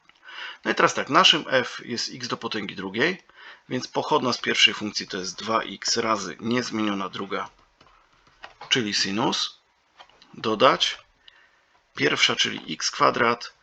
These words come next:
razy niezmi-, razy pochodna z drugiej, czyli pochodna z sinusa,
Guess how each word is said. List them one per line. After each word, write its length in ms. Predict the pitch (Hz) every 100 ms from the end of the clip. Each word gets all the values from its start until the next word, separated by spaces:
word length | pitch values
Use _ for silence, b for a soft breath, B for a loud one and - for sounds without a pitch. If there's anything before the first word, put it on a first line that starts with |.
| b _
razy 320 | 143 175 147
niezmi-, 520 | 123 107 113 110 110
razy 200 | 123 120
pochodna 420 | - 123 127 107 104
z 80 |
drugiej, 320 | - 147 135 120
czyli 160 | -
pochodna 440 | - 98 117 101 101
z 140 | -
sinusa, 580 | 135 135 123 117 110